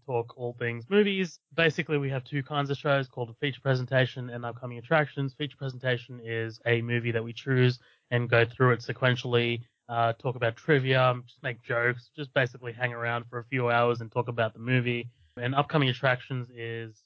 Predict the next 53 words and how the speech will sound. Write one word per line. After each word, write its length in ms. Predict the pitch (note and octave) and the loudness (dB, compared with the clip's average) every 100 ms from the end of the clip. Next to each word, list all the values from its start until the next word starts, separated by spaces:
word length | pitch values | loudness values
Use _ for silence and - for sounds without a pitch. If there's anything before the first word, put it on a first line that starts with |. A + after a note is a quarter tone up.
| _ | _
exactly 360 | A#2 B2+ - C3 | 0 0 2 0
what 140 | C3 | 0
it 80 | C3 | 0
says 180 | D#3+ D3 | 0 0
on 100 | D3+ | 0
the 60 | D3 | -2
tin. 340 | C#3 A#2+ G2+ - | 0 -2 -2 -2
Basically, 460 | B2+ B2 C3 B2+ | -2 -2 -6 -6
it's 160 | A#2 A#2+ | -6 -6
movies, 480 | B2+ B2 B2 A#2+ - | -6 -4 -6 -8 -10
you 100 | C3+ | -10
know, 80 | A2 | -8
we 100 | A2+ | -8
talk 160 | B2+ | -6
about 200 | A#2 A2+ - | 0 0 0
trailers 480 | C3 B2+ C3 B2+ | -2 0 2 2
that 120 | B2 B2 | 2 0
have 160 | B2 | -2
just 240 | - B2 - | -8 -14 -4
dropped. 320 | C3 C3 B2+ _ _ _ | 2 2 0 _ _ _
We 200 | A#2+ A#2+ | -6 -4
talk 220 | A#2+ B2 | -2 0
about, 340 | A#2+ A#2 A#2 - _ | 2 2 2 -2 _
we 100 | C3+ | -2
give 220 | B2 A#2+ | 0 0
short 360 | A2+ - C3 B2+ | -2 -8 -8 -8
little 160 | B2+ A#2+ | -10 -8
reviews 420 | B2 B2 B2+ A#2+ | -8 -4 -4 -4
of 100 | A#2 | -4
movies 260 | B2 B2 A#2+ | -2 -2 -6
we've 120 | A#2+ | -8
seen 200 | A2+ B2 | -4 -4
at 80 | A2+ | -4
the 80 | A2 - | -4 2
theater 420 | D3+ C#3+ C#3 C3+ | 6 8 6 6
or 280 | B2 A2+ A2+ A2+ - | 4 0 0 -6 -4
that's 220 | A#2+ A#2+ | -4 -4
been 240 | B2 A#2 | -8 -6
recently 360 | A#2 A#2+ B2+ A2+ | -6 -6 -8 -12
released. 600 | A2 A2+ B2+ E3+ D#3 - _ _ - | -10 0 2 4 0 -8 _ _ 0
Lately, 360 | B2+ C3+ C#3 | 4 4 2
we've 160 | B2+ A#2+ | 0 0
been 140 | B2+ | -2
having 460 | B2+ A#2+ B2 A#2+ A#2 _ _ _ _ E3+ | -2 -4 -6 -10 -16 _ _ _ _ -6
pretty 200 | F3+ F#3 | -4 -2
good 180 | E3+ C#3+ | -2 2
luck 200 | C#3+ C#3+ | 2 2
with 240 | D3 C3 B2 | -2 -4 -2
getting 220 | C3+ C3+ | -2 -4
some 160 | C#3 | -6
good 220 | C3 C3 A#2+ | -2 -2 2
guests 320 | A#2+ B2+ - | 0 0 -2
on. 300 | D#3 D3+ D#3 | -2 0 -4